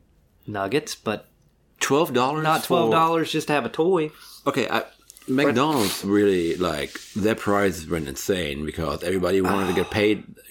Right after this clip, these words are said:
Speaker 2: twelve dollars an hour at McDonald's.
Speaker 1: And by the way, the McDonald's where we're at, there's two. You do not deserve that.
Speaker 2: No, uh, it's,
Speaker 1: Now,
Speaker 2: it
Speaker 1: there may be, hey, there might be McDonald's employees out there that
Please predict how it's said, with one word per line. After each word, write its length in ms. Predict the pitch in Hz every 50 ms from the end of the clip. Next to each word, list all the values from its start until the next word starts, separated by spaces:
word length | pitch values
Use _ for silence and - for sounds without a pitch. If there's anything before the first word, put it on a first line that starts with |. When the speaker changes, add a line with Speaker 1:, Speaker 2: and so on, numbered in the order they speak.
| 87 - 92
Speaker 2:
twelve 240 | - - 104 95 90
dollars 280 | 90 92 90 90 87 87
an 80 | 95
hour 320 | 90 87 90 90 92 92 92
at 80 | 87
McDonald's. 760 | 87 101 95 90 87 104 113 113 104 90 90 92 87 - -
Speaker 1:
And 140 | 135 127 123
by 180 | 127 143 143 143
the 80 | 131
way, 440 | 120 123 131 131 135 135 135 135 131
the 180 | 117 - 120 117
McDonald's 540 | 110 113 101 - 139 127 127 131 131 123 113
where 160 | 107 113 113
we're 280 | 107 107 113 123 131 131
at, 380 | 131 135 135 135 135 - - _ _ _ _ _ _ _ _ _ -
there's 240 | 117 104 98 -
two. 480 | - - 139 135 139 143 143 143 143 - - - - - - - - - - -
You 180 | 117 123 131 135
do 140 | 127 131
not 240 | 123 127 123 123 113
deserve 560 | 110 104 107 117 110 104 95 90 90 - - - _ _ _ _ _ _ - - - - -
that. 320 | 92 87 80 - - - - 113 - - - - - - - - _ _ -
Speaker 2:
No, 420 | 139 135 123 98 80 76 78 82 87 90 -
uh, 260 | 107 101 95 95 95 92
it's, 540 | 95 98 90 87 90 - - - - - -
Speaker 1:
Now, 120 | 107 117
Speaker 2:
it 40 | 117
Speaker 1:
there 160 | 127 143 170
may 180 | 165 160 165 190
be, 240 | - 202 208 214 180
hey, 280 | - 123 156 156 123 110
there 180 | - 127 160
might 200 | 170 175 170 165
be 180 | 170 175 175 170
McDonald's 460 | 151 139 131 151 156 165 165 156 143
employees 500 | 156 147 - 143 160 160 160 147 123 110
out 240 | 117 110 107 107 -
there 360 | - 104 98 95 92 92 - _ _ _ _ _ _ _ _ _ _ _ _ _ _ _ _ _ _ _ -
that 600 | 110 117 117 110 104 104 101 101 104 - -